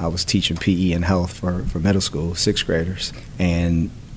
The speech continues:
I didn't know. I was a little bit apprehensive about that part of it. Obviously, I was excited about, you know, being able to coach the basketball team. So I just kinda went through the process as if, you know, I was gonna be this high school teacher, 'cause I actually enjoyed it. I had, had a good time after the first year, and I was going into the second year,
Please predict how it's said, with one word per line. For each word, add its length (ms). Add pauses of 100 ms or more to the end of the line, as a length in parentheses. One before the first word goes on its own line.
(160)
I 60
didn't 240
know. 260
I 100
was 120
a 40
little 180
bit 100
apprehensive 720
about 260
that 220
part 240
of 160
it. 180
Obviously, 340
I 80
was 120
excited 420
about, 380 (560)
you 100
know, 100
being 240
able 200
to 40
coach 220
the 80
basketball 500
team. 440 (300)
So 340
I 160
just 160
kinda 180
went 160
through 120
the 60
process 640
as 220
if, 420 (380)
you 120
know, 100
I 100
was 160
gonna 220
be 300
this 480
high 200
school 280
teacher, 360
'cause 120
I 200
actually 220
enjoyed 320
it. 100
I 60
had, 160
had 240
a 40
good 160
time 280
after 200
the 60
first 320
year, 240
and 140
I 40
was 120
going 200
into 200
the 80
second 340
year, 300